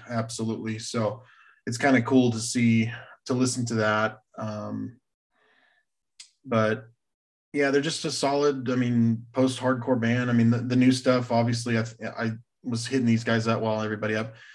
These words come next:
and I, I finally realized that Tilian is the best era of the band. Absolutely, hands down.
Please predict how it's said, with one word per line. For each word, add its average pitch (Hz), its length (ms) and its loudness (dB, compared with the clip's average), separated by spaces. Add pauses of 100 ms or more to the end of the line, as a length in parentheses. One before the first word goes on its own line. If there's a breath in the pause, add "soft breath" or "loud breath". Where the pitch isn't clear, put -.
(280 loud breath)
and 107 100 -2
I, 110 300 0
I 123 120 0
finally 120 300 4
realized 117 440 6
that 110 120 -4 (240)
Tilian 123 340 4
is 110 180 4
the 113 80 0
best 110 280 2
era 113 240 4
of 110 200 -4
the 113 60 -6
band. 110 440 0
Absolutely, 113 640 -2
hands 113 340 0
down. 113 460 0